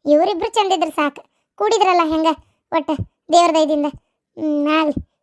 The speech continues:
ನನ್ ಸೊಸಿಗೂ ನನ್ ಮಗನ್ ಬಿಟ್ಟು ಯಾರನ್ನೂ ಮಾಡ್ಕೊಳಕ್ಕೂ ಇಷ್ಟ ಇದ್ದಿದ್ದಿಲ್ಲ. ಏನ ನನ್ ಬಲವಂತಕ್ಕೆ ಒಪ್ಕೊಳಕತ್ತಿದ್ಲ ಅಷ್ಟೇ. ಹ್ಮ್, ಸರಿ. ಹ್ಮ್, ಬೇಡ, ಆ, ಅವ್ರಿಬ್ರೇ ಚಂದ ಇರ್ಲಿ. ನಾ ಹೊಸ ಬೀಗ್ರಿಗೆ ಏನಾರ ಹೇಳ್ತೀನಿ.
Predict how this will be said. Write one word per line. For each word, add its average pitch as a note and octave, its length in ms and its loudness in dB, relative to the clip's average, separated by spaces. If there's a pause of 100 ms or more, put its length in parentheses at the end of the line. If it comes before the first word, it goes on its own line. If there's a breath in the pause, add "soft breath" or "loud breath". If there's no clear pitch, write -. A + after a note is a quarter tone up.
(120)
ನನ್ C#4+ 160 0
ಸೊಸಿಗೂ E4 380 -2 (520)
ನನ್ E4 240 -2
ಮಗನ್ D#4 220 -2
ಬಿಟ್ಟು D#4 340 -4 (260 soft breath)
ಯಾರನ್ನೂ E4 300 2
ಮಾಡ್ಕೊಳಕ್ಕೂ D#4 480 -2
ಇಷ್ಟ D#4 200 -6 (100)
ಇದ್ದಿದ್ದಿಲ್ಲ. C4+ 380 -2 (420 soft breath)
ಏನ D4+ 280 4
ನನ್ F4+ 240 0
ಬಲವಂತಕ್ಕೆ E4 440 0
ಒಪ್ಕೊಳಕತ್ತಿದ್ಲ D4 640 0
ಅಷ್ಟೇ. D4+ 200 -8 (540)
ಹ್ಮ್, D4+ 240 0
ಸರಿ. G4+ 200 0 (400)
ಹ್ಮ್, D#4 260 -2 (440)
ಬೇಡ, A#4 200 4 (280)
ಆ, F#4+ 340 2
ಅವ್ರಿಬ್ರೇ G4 320 0
ಚಂದ F4+ 240 0
ಇರ್ಲಿ. G4+ 260 0
ನಾ D#4 60 2
ಹೊಸ D4+ 200 -4
ಬೀಗ್ರಿಗೆ F4+ 360 -2
ಏನಾರ A#4+ 340 0
ಹೇಳ್ತೀನಿ. D#4+ 260 -2